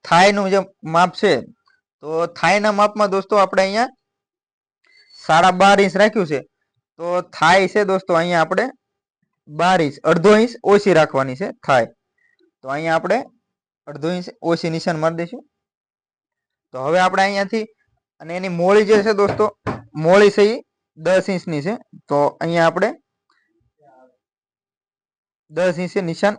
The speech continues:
મારી દઈશું. અઢાર ની છે દોસ્તો,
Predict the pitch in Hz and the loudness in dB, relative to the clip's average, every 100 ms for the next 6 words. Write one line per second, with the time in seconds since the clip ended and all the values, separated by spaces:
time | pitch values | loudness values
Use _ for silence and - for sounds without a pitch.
0 | - 151 156 151 135 127 - - _ _ | -8 -2 0 0 -2 -8 -12 -20 _ _
1 | _ _ _ _ _ _ _ _ _ _ | _ _ _ _ _ _ _ _ _ _
2 | _ _ _ _ _ _ _ _ _ _ | _ _ _ _ _ _ _ _ _ _
3 | 202 _ _ _ _ _ _ _ _ _ | _ _ _ _ _ _ _ _ _ _
4 | _ _ _ _ _ _ _ _ _ _ | _ _ _ _ _ _ _ _ _ _
5 | _ - 156 202 226 254 240 190 190 - | _ -10 -2 0 2 2 2 2 2 2